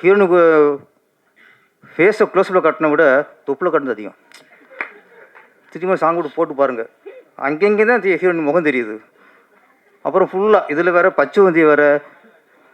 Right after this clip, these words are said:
தொப்புள்ள பம்பர் விட்டுருக்காங்க, ஆம்லெட் போட்டிருக்காங்க. முதல்ல ஒரு பச்சை வந்தி விடுறாருங்க,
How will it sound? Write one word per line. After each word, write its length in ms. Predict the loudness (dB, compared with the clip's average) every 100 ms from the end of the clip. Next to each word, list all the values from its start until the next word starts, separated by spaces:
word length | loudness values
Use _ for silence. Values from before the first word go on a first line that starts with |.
| _ _ _ _ _ _ _ _ _ _ _ _ _
தொப்புள்ள 440 | -10 -8 -10 -4 0 0 0 -6 _ -6
பம்பர் 280 | -2 0
விட்டுருக்காங்க, 460 | -2 -4 -2 -2 -2 -4 -8 -14 -18 -18 -20 -20 -20 -14 -12 -12 -12
ஆம்லெட் 400 | -4 0 0 0
போட்டிருக்காங்க. 460 | -2 0 -2 0 -4 -6 -14 -20 -20 -20 _ _ -20 _ -20 _ -4
முதல்ல 280 | 0 2
ஒரு 80 | 2
பச்சை 300 | 0 0 0
வந்தி 120 | 0
விடுறாருங்க, 360 | 2 0 0